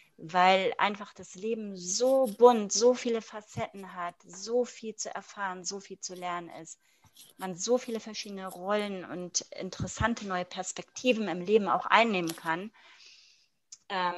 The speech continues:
und wenn das Le-, wenn man das Leben so begreifen kann,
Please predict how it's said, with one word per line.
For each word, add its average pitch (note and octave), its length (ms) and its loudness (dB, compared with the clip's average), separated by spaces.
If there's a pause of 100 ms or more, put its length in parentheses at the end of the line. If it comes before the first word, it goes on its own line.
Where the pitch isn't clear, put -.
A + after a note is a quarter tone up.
(1000)
und F#3 180 -14
wenn F#3+ 200 -6
das F3+ 220 -8
Le-, G3 180 -8
wenn F#3 100 -12
man F3+ 100 -10
das F3+ 180 -16
Leben F#3+ 300 -10
so A3 580 -2 (420)
begreifen F#3 760 -12
kann, F3+ 300 -18